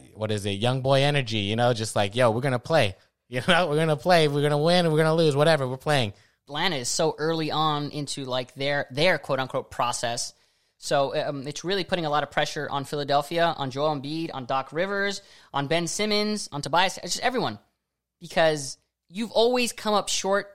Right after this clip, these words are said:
Speaker 2: against, you know, the really, really elite teams. That's how it's been. They lost that heartbreaker to
Speaker 1: Toronto.
Speaker 2: Toronto,
Speaker 1: <laughs>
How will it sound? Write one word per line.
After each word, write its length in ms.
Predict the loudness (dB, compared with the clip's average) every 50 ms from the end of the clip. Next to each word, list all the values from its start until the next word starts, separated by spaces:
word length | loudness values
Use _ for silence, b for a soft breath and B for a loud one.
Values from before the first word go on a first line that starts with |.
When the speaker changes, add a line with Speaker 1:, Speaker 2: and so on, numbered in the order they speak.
| _
Speaker 2:
against, 560 | -8 -4 -2 -2 -2 -2 -2 -4 -4 -6 -10 -14 -10
you 100 | -6 -4
know, 120 | -2 -2
the 220 | -2 -4 -6 -6
really, 420 | -4 -2 0 2 2 2 2 0 0
really 320 | 0 0 0 2 0 0 0
elite 360 | -2 -2 -2 -2 -4 -4 -6
teams. 380 | -6 -4 -2 -2 -2 -4 -4 -2
That's 200 | -2 -2 -2 0
how 180 | 2 2 2
it's 100 | 2 0
been. 280 | -2 -4 -4 -4 -4 -4
They 120 | -6 -6
lost 420 | -6 -2 2 4 4 4 4 2 2
that 140 | 0 0 2
heartbreaker 680 | 2 2 2 2 2 -2 -4 -6 -6 -6 -8 -6 -6
to 120 | -4 -4 -2
Speaker 1:
Toronto. 120 | -2 0
Speaker 2:
Toronto, 400 | 2 4 4 4 4 2 0 -2 -2
Speaker 1:
<laughs> 120 | -4 -6